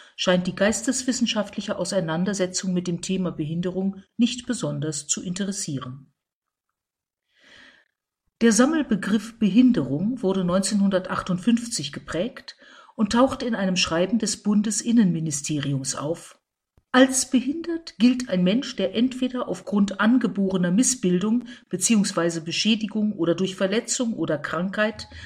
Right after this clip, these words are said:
eine angemessene Tätigkeit nicht ausüben kann. Er ist mehr oder minder leistungsgestört, in Klammern lebensuntüchtig.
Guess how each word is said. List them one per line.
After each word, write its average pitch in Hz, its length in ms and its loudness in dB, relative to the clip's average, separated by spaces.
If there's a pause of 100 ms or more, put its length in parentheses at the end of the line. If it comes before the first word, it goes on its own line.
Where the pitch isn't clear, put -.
(200)
eine 208 240 2
angemessene 208 760 2
Tätigkeit 202 720 -4
nicht 190 280 0
ausüben 175 520 -2
kann. 127 320 -8 (600)
Er 233 140 6
ist - 340 -2
mehr 220 280 4
oder 180 160 4
minder 190 340 6
leistungsgestört, 165 1120 0 (280)
in 165 100 -8
Klammern 156 560 -8
lebensuntüchtig. 151 1120 -4